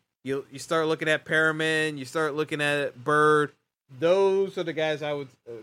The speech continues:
kinda focus on, uh, to be perfectly honest, and, and not, uh, not, uh, not overdo it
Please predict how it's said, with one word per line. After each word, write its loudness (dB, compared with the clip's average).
kinda -10
focus -14
on, -14
uh, -14
to -20
be -14
perfectly -10
honest, -12
and, -10
and -12
not, -4
uh, -10
not, -8
uh, -10
not -8
overdo -10
it -14